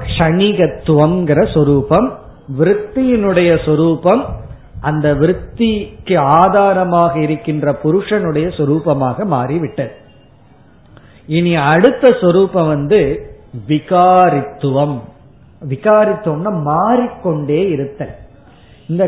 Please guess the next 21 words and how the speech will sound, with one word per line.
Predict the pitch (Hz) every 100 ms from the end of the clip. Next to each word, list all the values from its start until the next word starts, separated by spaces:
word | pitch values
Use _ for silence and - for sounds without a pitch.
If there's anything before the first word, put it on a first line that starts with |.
| -
க்ஷணிகமா | - 180 214 269 277 269 277 262
இருந்தாலும் | 202 208 208 214 185 170 214 143 175 - - - - - - -
ஒரு | 180 220 233
கால் | - 190 185 147 - - - -
முதல் | 143 196 233 247
விருத்தி | 196 196 - 226
வருது | 196 180 185 247
சுகம், | 175 143 160 - - - - _ - _
அடுத்த | 135 143 190 262 262 277
விருத்தி | 269 226 196 - 269 269 -
அது | 151 185 277
சுகம், | - 170 165 170 - -
அடுத்த | 170 208 254 294
விருத்தி | 254 220 208 247 262
சுகம். | 185 160 185 - - - -
இப்படியே | 175 196 - 277 269 262 269 262 269 185 185 214 - -
சுகமே | - 202 208 247 254 254 247 269
க்ஷணிகமா | 277 - 202 220 226 226 233
இருந்தா | 208 196 214
நல்லா | 190 165 185
இருக்குமேன்னா | 196 180 170 156 170 165 190